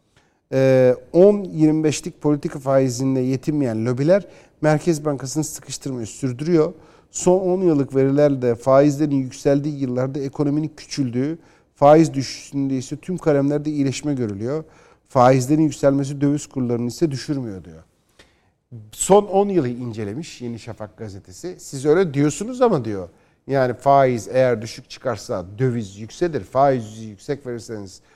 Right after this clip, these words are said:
e, dolar düşer diyorsunuz ama böyle bir vaka yok ki," diyor yani. "Biz," diyor, "on yıla baktık," diyor, "on yıl boyunca ne olmuş? Evet, faiz yüksek çıkınca döviz o gün, hatta belki bazen o saat bir miktar hemen düşmüş,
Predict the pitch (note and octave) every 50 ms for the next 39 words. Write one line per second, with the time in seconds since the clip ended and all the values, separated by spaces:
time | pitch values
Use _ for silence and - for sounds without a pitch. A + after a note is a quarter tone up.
0 | _ _ _ _ - - B2 B2+ A#2+ A2+ G2 G#2 C3+ C#3+ D3 C#3+ B2+ G2 F2+ A#2
1 | A#2 - - C#3+ B2+ G#2+ G#2+ B2+ C3 B2+ - - G#3 G#3 C4+ A#3+ D#3+ G#2+ - -
2 | C3 D#3+ F#3+ G#3 G#3 F#3 C#3+ E3+ F3 E3+ - G3+ G#3 A3 C4+ B3 - - - G2
3 | F2 D#2+ D2+ C#2 B1+ A#1+ - _ _ _ _ _ _ _ _ - E3 C#3 B2+ B2+
4 | C3+ C#3 D3+ D#3 E3+ F3 D#3+ C#3+ B2 A#2 G#2 F#2 B2 C#3+ C#3+ - - G#3+ G3 -
5 | - - E3 E3+ - G#3 A3 A#3 A3+ G#3 F3 C#3+ B2 A#2+ A#2+ A#2 A2 G#2+ B2+ C#3+
6 | E3+ G3 G3 E3 C3+ B2+ D#3 F#3 D#3+ - _ _ _ _ _ _ - - G#3+ A3
7 | F#3+ D#3 B2 - - - F#3 F#3+ F#3+ F3+ D#3 C#3+ C#3 E3 D3+ - - - E3+ -
8 | - - - - C#3 B2 A#2+ A#2 A#2+ A2+ A#2+ D#3+ E3 D3+ D3 C#3 C#3+ _ - G3+
9 | G3+ F#3+ D3+ C3 C3+ C3 D3 D#3 - _ _ _ - F3 - - - F#3+ F#3 E3
10 | G3 G3 F#3 - - F#3+ D#3 G3 G3 F#3+ F3 E3 G#3 G3+ - G3+ F3 C#3+ - -
11 | C#3+ B2 G2+ G2 - - F#3+ G3+ F#3+ F3+ - - F3 E3+ F#3+ F#3+ F3+ D#3+ D#3+ D#3+
12 | D#3+ - - F#3+ G3+ F#3+ -